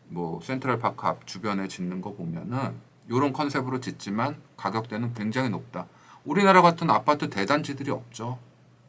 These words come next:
선진국들 보면은. 근데 앞으로는 저는 그렇게 가지 않을까 봐요.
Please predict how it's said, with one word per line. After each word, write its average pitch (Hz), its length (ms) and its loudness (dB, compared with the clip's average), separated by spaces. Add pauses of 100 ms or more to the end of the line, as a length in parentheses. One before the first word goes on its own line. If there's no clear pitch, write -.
(200)
선진국들 123 920 -12
보면은. - 460 -8 (460)
근데 180 140 4
앞으로는 147 800 4
저는 165 240 2
그렇게 147 300 2
가지 131 240 2
않을까 117 340 0
봐요. 113 420 -12